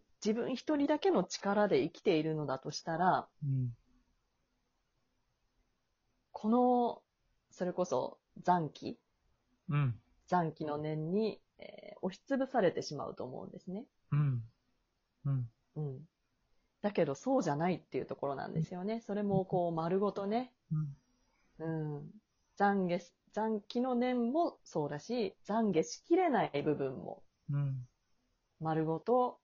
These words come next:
Speaker 1: えー、仏様の方で引き受けてくださるっていうところなのかなと思ってね、
Speaker 2: うん。
Speaker 1: お聞きしてたんですけどね。
Speaker 2: うん。うん。うん。
Speaker 1: うん。
Speaker 2: そうなんですよね。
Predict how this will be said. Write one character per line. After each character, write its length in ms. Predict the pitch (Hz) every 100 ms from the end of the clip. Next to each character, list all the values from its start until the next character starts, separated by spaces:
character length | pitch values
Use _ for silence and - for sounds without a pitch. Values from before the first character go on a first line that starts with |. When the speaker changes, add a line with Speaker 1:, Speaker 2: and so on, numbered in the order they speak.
| _
Speaker 1:
え 160 | - -
ー、 40 |
仏 340 | - 151 - 135
様 280 | 180 170
の 100 | 135
方 240 | 139 - -
で 180 | - - - -
引 80 | -
き 40 |
受 80 | -
け 20 | -
て 120 | 196
く 160 | -
だ 120 | - -
さ 140 | -
る 160 | - - _
っ 20 |
て 60 | -
い 20 |
う 40 |
と 100 | -
こ 140 | 143 131
ろ 80 | 143
な 100 | 143
の 100 | 156
か 120 | 208
な 120 | 247
と 100 | 160
思 120 | -
っ 100 | -
て 80 | -
ね、 180 | 160 147
Speaker 2:
う 40 | 147
ん。 20 |
Speaker 1:
お 20 |
聞 160 | - -
き 120 | 131
し 60 |
て 120 | - -
た 120 | -
ん 60 | -
で 100 | 185
す 80 |
け 120 | _ 175
ど 100 | 175
ね。 180 | 185 202 _ -
Speaker 2:
う 40 |
ん。 280 | 135 131 117 _ 143
う 60 |
ん。 0 |
う 0 |
ん。 80 | 139 120 - 151
Speaker 1:
う 60 |
ん。 140 | 135 - _ 143 123 143 139 139 - -
Speaker 2:
そ 80 | 139
う 120 | 123
な 100 | -
ん 100 | 156
で 60 | 180
す 140 | -
よ 60 | _
ね。 640 | _ _ _ _ _ -